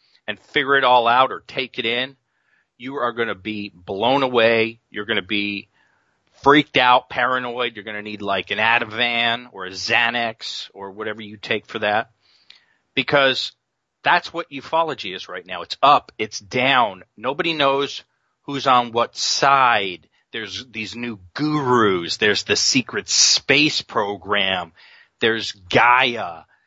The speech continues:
infiltrating every sector of this subject right now and buying their way into people. And we're gonna talk about that later, too, with why the A-listers, I call them,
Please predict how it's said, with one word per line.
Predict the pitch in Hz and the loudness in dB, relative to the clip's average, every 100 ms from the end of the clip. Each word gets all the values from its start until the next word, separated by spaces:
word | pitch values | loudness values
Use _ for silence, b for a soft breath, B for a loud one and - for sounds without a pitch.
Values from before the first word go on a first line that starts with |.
| _ _ - | _ _ -16
infiltrating | 135 - 123 - - 120 117 120 | -14 -12 -12 -8 -6 -4 -6 -4
every | 127 120 127 123 | -2 -2 -4 -10
sector | 110 - - 127 - 127 98 87 _ _ _ _ _ _ - | -6 -4 0 -2 -2 -10 -8 -10 _ _ _ _ _ _ -4
of | 110 | -4
this | 117 110 | -4 -4
subject | - - 143 - 113 - | -2 0 0 0 -4 -4
right | 101 95 92 | -8 -8 -6
now | 98 101 | -8 -6
and | 104 95 85 | -10 -14 0
buying | 113 123 139 127 120 | 4 6 4 -2 -4
their | 113 107 | -4 -4
way | 104 117 113 | -6 -4 -4
into | 110 - 131 127 - - 101 98 101 _ _ _ _ _ | -6 -8 -10 -10 -10 -8 -8 -10 -18 _ _ _ _ _
people. | - 139 - 87 - _ _ _ _ _ - | -4 -2 -2 -10 -12 _ _ _ _ _ -18
And | |
we're | 104 | -10
gonna | 107 | -10
talk | 101 117 113 | -2 0 0
about | 107 107 - | 0 0 0
that | 101 | -2
later, | 101 101 95 | -2 -4 -4
too, | - 131 104 | -4 -4 -4
with | 90 92 | -6 -8
why | 90 90 110 123 127 120 | -8 0 4 4 4 0
the | 107 110 - | -4 -8 -2
A-listers, | 131 151 143 113 95 - 98 92 | 0 2 0 0 -4 -10 -12 -6
I | 92 | -6
call | 90 120 95 92 | -4 -4 -4 -6
them, | 95 92 | -8 -10